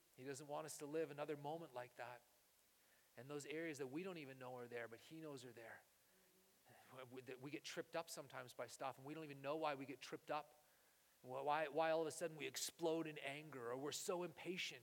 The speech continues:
But he's like, "There's something there. Come on, let me wash that part. Let me wash and set you free."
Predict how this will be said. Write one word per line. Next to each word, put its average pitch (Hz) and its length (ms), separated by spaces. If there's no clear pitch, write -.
But 123 140
he's 139 180
like, 131 140
"There's 127 160
something 139 420
there. 131 260
Come - 140
on, 117 100
let 143 100
me 151 80
wash 131 440
that - 240
part. - 420
Let - 80
me 175 80
wash 143 380
and 135 100
set - 320
you 135 60
free." 123 280